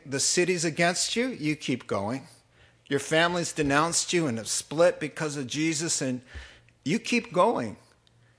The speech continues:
You've lost your reputation. They mock you. They ridicule you. You've lost your business opportunities. You've been persecuted. Some of you are in jail. And you keep serving. Thank you. Perseverance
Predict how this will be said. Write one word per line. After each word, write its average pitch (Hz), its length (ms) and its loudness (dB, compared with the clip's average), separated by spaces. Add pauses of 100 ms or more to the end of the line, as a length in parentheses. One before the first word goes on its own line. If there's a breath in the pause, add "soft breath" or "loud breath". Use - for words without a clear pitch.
You've 156 180 0
lost 190 340 6
your 185 100 4
reputation. 190 1000 2 (100)
They 131 180 0
mock 185 460 2
you. 196 140 0
They 139 160 2
ridicule 180 480 0
you. 170 260 2
You've 127 280 -2
lost 156 360 2
your 143 100 -2
business 160 460 -2
opportunities. 156 800 -2
You've 135 100 -6
been 135 140 -4
persecuted. 170 680 0
Some 208 180 2
of 214 140 0
you 226 100 4
are 220 140 6
in 208 100 0
jail. 196 380 6 (760 soft breath)
And 127 220 6
you 214 340 4 (220)
keep - 480 4
serving. 135 580 6 (1500 soft breath)
Thank 165 480 2
you. 101 240 0 (880 soft breath)
Perseverance 135 1160 0